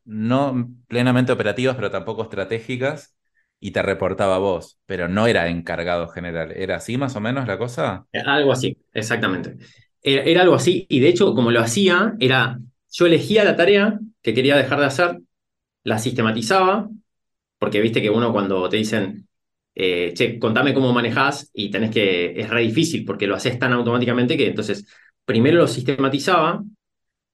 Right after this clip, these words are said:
Speaker 2: y después elegía a la persona dentro del equipo para poder darle esa tarea. Entonces decía, "Bueno, a ver, esta persona que está en este horario, que tiene, eh, tiene condiciones como para hacer esto",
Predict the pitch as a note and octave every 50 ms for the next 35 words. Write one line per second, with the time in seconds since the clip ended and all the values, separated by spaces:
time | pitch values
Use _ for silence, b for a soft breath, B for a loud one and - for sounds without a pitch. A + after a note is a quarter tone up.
0 | _ _ _ _ _ _ - D#3+ D3+ D#3 C3+ C3 C3 C3 G3 G3+ A3 G#3+ G#3+ -
1 | - C#3 B2+ B2+ B2+ - F3+ F3+ F3+ D3+ B2+ C#3 C3 B2+ F3+ E3 E3 D#3+ D#3 D#3
2 | D3+ D#3 D3+ D3 C#3+ B2+ - E3 D3+ F#3 F#3 - C3+ A#2 A2+ A2 B2 B2+ B2+ B2+
3 | B2 A#2+ C3 B2 B2 B2+ A#2 - A#2+ A2 A2+ G#2 G2 F2+ - - _ _ _ _
4 | _ _ - - A#2 D3 C3 B2+ C3 C3+ C3 C3 B2 A#2 B2+ C3 B2+ C3 E3 E3
5 | G3+ E3+ D#3+ C3+ - G3 G3+ F#3+ C#3 A#2 A2+ - C#3+ C#3+ D3 D3 - - E3+ E3+
6 | E3+ E3+ F3 F#3 F#3 G3+ A3 - - - - _ _ _ _ _ - A#2+ A2 B2+
7 | C#3 C#3 C#3 C3 C3+ C3 - - - _ _ _ - - _ _ _ - - -
8 | - - - - - - D3 D3 C#3+ C3+ B2+ B2+ B2+ B2+ B2+ C3 D#3 D#3 C#3+ B2+
9 | C3 C3+ C3 B2 C3 C3+ C#3 C3 - F3+ F3+ E3+ F3 - - G#3+ - -